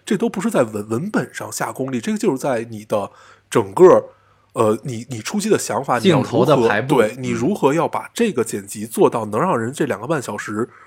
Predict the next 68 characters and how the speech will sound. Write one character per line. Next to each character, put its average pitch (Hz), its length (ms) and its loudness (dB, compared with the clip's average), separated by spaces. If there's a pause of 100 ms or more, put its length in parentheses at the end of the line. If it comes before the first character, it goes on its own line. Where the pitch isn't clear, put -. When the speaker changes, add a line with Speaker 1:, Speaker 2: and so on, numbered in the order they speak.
(140)
Speaker 1:
完 123 140 6
整 165 120 0
的 104 80 -4
看 156 220 -2
这 143 100 -2
么 110 120 -6
一 117 80 -8
个 151 100 2
单 190 260 0
调、 135 320 -4 (280)
很 - 200 -2
平 104 240 -10
淡 180 160 2
的 120 60 -4
一 123 40 -4
个 156 60 -2
故 180 220 -4
事。 - 200 -10 (340)
Speaker 2:
嗯。 101 360 -6 (200)
Speaker 1:
对， 110 200 2
Speaker 2:
嗯。 92 260 -10
Speaker 1:
我， 143 180 -8
这 220 200 2
个 98 240 -2 (100)
是 - 140 -10
他 113 120 -4
真 127 140 -2
正 117 140 -4
厉 123 120 -2
害 107 60 -12
的 101 80 -10
地 117 120 -12
方。 104 160 -10 (280)
Speaker 2:
嗯。 196 240 -8
Speaker 1:
然 143 100 2
后 180 120 -2
你 135 100 -4
再 165 340 0
回 113 240 -4
想 - 220 -4
到 113 140 -6
《降 113 220 -6
临》， 104 140 -12 (720)
你 120 100 -8
就 113 80 0
能 117 120 0
发 160 160 -2
现 139 180 -2
整 110 140 -8
个 120 140 2
导 117 140 0
演 131 100 -4
的 104 80 -8
成 - 180 -14
长 131 160 -4
轨 117 160 -8
迹， 117 140 -8
Speaker 2:
嗯。 113 100 -4
Speaker 1:
这 135 160 -2
个 107 360 -6
他 - 100 -12
真 - 180 -8
的 143 120 -4
是 113 340 -8 (480)
太 - 180 0
成 110 300 -8
熟 107 240 -8
了。 104 160 -12